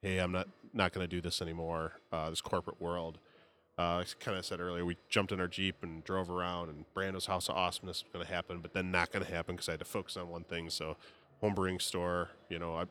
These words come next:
I've been brewing all these recipes and designing all these, these cool beers. Um,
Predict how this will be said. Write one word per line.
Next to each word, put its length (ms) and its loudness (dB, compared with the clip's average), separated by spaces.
I've 60 8
been 140 4
brewing 280 6
all 140 6
these 160 -2
recipes 580 0
and 100 -4
designing 440 4
all 160 2
these, 260 0
these 160 -2
cool 260 2
beers. 600 4
Um, 400 2